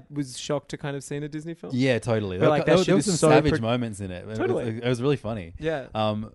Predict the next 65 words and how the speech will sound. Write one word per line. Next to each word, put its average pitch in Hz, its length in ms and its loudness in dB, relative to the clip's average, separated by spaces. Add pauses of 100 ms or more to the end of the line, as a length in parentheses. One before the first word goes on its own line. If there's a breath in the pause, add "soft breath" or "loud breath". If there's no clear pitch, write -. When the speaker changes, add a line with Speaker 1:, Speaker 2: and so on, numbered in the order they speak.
Speaker 2:
so, 151 200 4
but 147 100 0
yeah, 147 100 4 (180)
Speaker 1:
That 160 100 2
Speaker 2:
f- 160 80 0
Speaker 1:
shit 185 100 4
is 160 120 2
so 151 160 0
protected, 151 500 -8
and 151 140 -8
that, 135 160 -6
like, 139 300 -2
image 135 340 -2
is 131 100 -4
so, 131 640 -6
Speaker 2:
Yeah, 123 260 4
definitely. 101 480 -2
Speaker 1:
you 147 60 -2
know, 135 400 -6
like, 135 320 -10 (140)
so 127 840 -4 (200)
no 139 240 -2
room 131 360 -6
for 131 120 -16
making 131 400 -12
fun 131 220 -8
of. 170 220 -8
So 139 100 -4
I - 20 -2
was 135 100 -4
very 143 320 -4
shocked 139 380 -8
at - 80 -8
Speaker 2:
So, 160 100 2
Speaker 1:
it. - 60 -8
Speaker 2:
yeah, 135 160 4
from 165 160 -4
the 160 60 -2
trailers, 151 340 0
I 135 40 2
was 127 120 0
like, 117 100 -2
"What 123 240 0
is 170 80 -4
this 185 160 -6
movie 135 260 -2
going 113 220 -2
to 104 80 -4
be 98 140 -6
about 90 420 -8
beyond 92 360 -8
them 90 200 -10
just 87 200 -14
being 90 260 -8
in 87 100 -10
the 87 100 -12
internet 90 440 -12
and, 87 180 -14
like, 85 240 -14
you 90 60 -12
know, 82 100 -14
looking 90 260 -12
at - 120 -16
cat 92 260 -10
memes? 90 540 -14